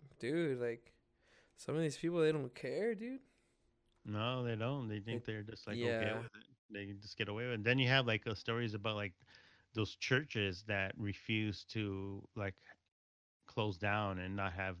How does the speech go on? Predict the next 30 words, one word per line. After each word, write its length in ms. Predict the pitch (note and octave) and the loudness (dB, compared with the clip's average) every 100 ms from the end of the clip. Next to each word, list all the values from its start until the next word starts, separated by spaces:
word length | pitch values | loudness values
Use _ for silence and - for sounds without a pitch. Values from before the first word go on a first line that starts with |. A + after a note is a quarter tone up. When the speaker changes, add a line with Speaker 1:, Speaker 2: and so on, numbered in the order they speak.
| - | -6
Speaker 2:
Easter 320 | A#2 - G2+ | -6 -4 -6
Mass 580 | F2+ G2 G#2+ G#2 G2 - | -2 0 2 2 -2 -6
or 80 | F#2+ | -8
whatnot. 500 | F#2 G2 G2 F#2 F2+ _ _ _ _ _ _ - | -8 -6 -6 -6 -8 _ _ _ _ _ _ -2
And 160 | G2+ | 2
then, 180 | G2 G2+ | 2 0
<laughs> 60 | E2+ | 2
like, 160 | C#3 B2 | 2 2
the 100 | A2 | 0
pastor, 580 | - A2 A2+ - G#2 G2 | 2 2 2 0 -2 0
one 160 | A#2 A#2 | 2 2
of 80 | |
the 60 | G2+ | 0
pastors 460 | - G#2+ G2+ - F#2+ | 0 0 0 -2 -4
for 120 | - | -4
one 160 | G2 G#2 | -2 -2
of 100 | F#2+ | -2
these 240 | F#2+ F2+ - G2 - | -4 -6 -12 -10 -4
m-, 100 | G2+ | -2
big 240 | F#2+ G#2+ F#2+ | 2 2 2
churches, 680 | - G#2+ G#2+ F#2 F2+ F#2 - - | 0 0 0 -6 -8 -10 -14 -10
uh, 80 | F#2 - | -8 -2
ended 220 | A2 G2 | 0 0
up 180 | F#2+ F#2+ | -2 2
dying 360 | G#2 A2 A2 | 4 6 4
from 180 | F2+ G2 | 2 -4
covid 440 | F#2 G#2 F#2+ G2 F2+ | -2 -2 0 -2 -2
nineteen. 560 | F#2+ F#2 - G2 A2 G#2+ _ _ _ _ _ - | -4 -4 -4 -6 -6 -8 _ _ _ _ _ -14
Speaker 1:
No 460 | A#2 B2+ B2+ B2 A2+ | -6 0 2 2 0
way. 520 | A2+ C3+ C3+ A#2 | -2 0 0 -2